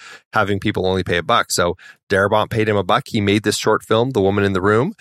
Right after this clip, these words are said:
which is a, you know, it's a kind of a touching, emotional story about a woman who is, uh, dying of cancer and th-, her son who's debating if he should just kind of, like,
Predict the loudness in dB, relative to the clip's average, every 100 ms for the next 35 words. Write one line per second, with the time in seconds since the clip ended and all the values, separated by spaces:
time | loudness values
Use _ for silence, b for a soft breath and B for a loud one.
0 | B B -4 0 2 2 2 -2 -10 -6
1 | -2 -2 -2 -4 -4 -4 0 0 -2 -4
2 | -6 -4 -2 -2 -4 -8 _ _ _ _
3 | -6 0 2 2 0 -2 -2 0 0 2
4 | 0 2 2 2 -2 B B B -2 2
5 | 2 2 0 0 0 2 2 0 -4 -6
6 | -8 -12 -8 -2 0 0 -2 -4 -2 -2
7 | -2 -4 -4 -6 -4 -4 -4 -6 -14 -20
8 | -14 -14 -6 -2 -2 -2 0 0 0 -2
9 | -4 -4 -6 -6 -4 0 0 0 -2 -4
10 | -10 -6 -6 -6 -8 -8 -4 -2 -4 -8
11 | B B _ -8 -6 -4 -4 -4 -6 -6